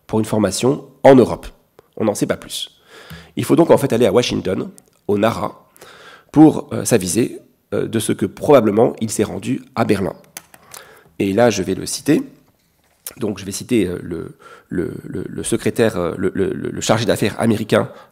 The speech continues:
Howland Shaw, qui adresse, euh, cette note au secrétaire d'État américain à Washington, Cordell Hull, où il lui écrit que Vedat Edimter, donc le directeur général de la presse, s'est en effet rendu à Berlin.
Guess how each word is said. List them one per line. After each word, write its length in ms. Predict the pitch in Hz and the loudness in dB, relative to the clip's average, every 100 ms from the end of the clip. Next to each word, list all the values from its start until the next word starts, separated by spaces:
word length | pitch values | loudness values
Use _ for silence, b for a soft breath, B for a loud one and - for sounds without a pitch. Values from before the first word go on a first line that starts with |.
| - | 2
Howland 400 | 139 131 117 101 | 6 8 8 6
Shaw, 460 | - 104 151 208 B B - | 4 4 4 0 B B -12
qui 180 | - - | -4 0
adresse, 480 | 117 120 147 - - 104 | 0 2 0 0 -4 -8
euh, 180 | 87 | -8
cette 280 | 82 107 - | -2 -2 -2
note 580 | 90 92 92 127 - - B B - | -6 -6 2 2 2 -8 B B -10
au 60 | |
secrétaire 400 | - 151 143 117 | -2 0 2 0
d'État 240 | 110 110 101 - | 0 -2 -4 -4
américain 420 | 104 101 101 98 | -4 -4 -4 -2
à 40 | |
Washington, 480 | 95 - 101 98 87 | -2 -2 -6 -6 -8
Cordell 380 | - 120 101 85 | 0 0 0 -2
Hull, 240 | 98 127 - _ B B B B B B B B B B B | -2 -4 -6 _ B B B B B B B B B B B
où 120 | 139 147 | 6 6
il 60 | |
lui 100 | 104 | 6
écrit 260 | 90 - - - | 0 -2 -8 -6
que 100 | - | -4
Vedat 260 | 98 117 123 | 2 4 4
Edimter, 480 | 107 95 95 107 156 - | 2 -4 -2 0 0 -2
donc 160 | 104 - | -4 -4
le 60 | |
directeur 300 | 90 107 110 | -2 -2 0
général 220 | 107 101 92 | 0 -2 -2
de 60 | |
la 80 | 85 | -6
presse, 480 | - 104 - - _ b b b b b b | -8 -8 -8 -12 _ b b b b b b
s'est 180 | - 113 | 0 4
en 80 | 98 | 4
effet 200 | - 120 | 2 -2
rendu 220 | 104 107 | -2 -4
à 40 | |
Berlin. 280 | 90 - - | -6 -10 -14